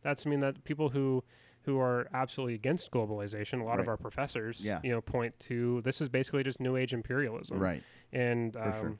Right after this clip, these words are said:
Speaker 1: and so you
Speaker 2: I
Speaker 1: can
Speaker 2: think there are fair arguments in that.
Speaker 1: There definitely are, but
Speaker 2: Yeah.
Speaker 1: there's also fair arguments that the,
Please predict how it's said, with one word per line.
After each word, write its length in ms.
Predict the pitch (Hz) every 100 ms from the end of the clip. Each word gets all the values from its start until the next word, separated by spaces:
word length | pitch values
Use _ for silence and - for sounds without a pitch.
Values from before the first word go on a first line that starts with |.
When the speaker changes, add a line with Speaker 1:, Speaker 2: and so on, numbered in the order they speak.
| - _ _ _ _ _ _ -
Speaker 1:
and 220 | 135 131
so 100 | 147
you 100 | 139
Speaker 2:
I 60 | 135
Speaker 1:
can 80 | 135
Speaker 2:
think 120 | 123
there 120 | 175 156
are 120 | 151
fair 280 | - 151 143
arguments 480 | 143 147 117 120
in 200 | - 113 113
that. 320 | 101 - 139
Speaker 1:
There 100 | 160
definitely 320 | 170 170 170
are, 100 | 175
but 60 | 110
Speaker 2:
Yeah. 60 |
Speaker 1:
there's 120 | 151 147
also 220 | 156 165
fair 200 | - 151
arguments 420 | 147 151 151 -
that 240 | 143 -
the, 300 | - 143 143